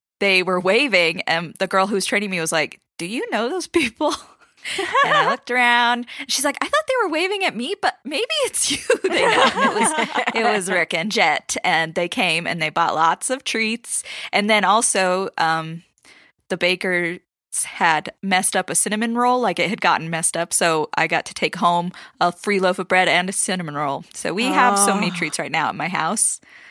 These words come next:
Speaker 2: This isn't the part of the story that I liked.
Speaker 1: Well,
Speaker 2: I thought
Speaker 1: then I
Speaker 2: all
Speaker 1: don't
Speaker 2: the rest
Speaker 1: know what
Speaker 2: that you
Speaker 1: it
Speaker 2: told
Speaker 1: is.
Speaker 2: was really boring, but you left out the good part.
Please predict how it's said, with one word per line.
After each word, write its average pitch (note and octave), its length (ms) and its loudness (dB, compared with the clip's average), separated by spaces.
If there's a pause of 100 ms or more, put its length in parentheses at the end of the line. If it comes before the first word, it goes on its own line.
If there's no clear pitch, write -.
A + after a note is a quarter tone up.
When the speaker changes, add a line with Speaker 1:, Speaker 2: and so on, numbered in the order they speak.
(180)
Speaker 2:
This F4+ 200 0
isn't A4 340 0
the - 80 -6
part F4 280 2
of F#4 60 -4
the G4 100 -4
story D#4+ 400 -2
that D#4+ 160 2
I E4 140 2
liked. E4 580 -4
Speaker 1:
Well, G#4+ 100 6
Speaker 2:
I B4 80 4
thought C5 220 4
Speaker 1:
then - 80 4
I - 20 4
Speaker 2:
all - 80 4
Speaker 1:
don't F#4+ 200 2
Speaker 2:
the F4+ 60 4
rest E4+ 120 4
Speaker 1:
know A#4 60 0
what B4+ 120 6
Speaker 2:
that B4+ 100 4
you D4+ 60 0
Speaker 1:
it F#4+ 520 2
Speaker 2:
told E4+ 100 -2
Speaker 1:
is. - 80 -6
Speaker 2:
was C#4 180 0
really D4+ 420 -2
boring, A#3 600 0
but B3 240 -2
you C4+ 200 -8
left D4+ 260 0
out D4 180 -2
the E4 160 -8
good E4+ 160 -4
part. - 400 2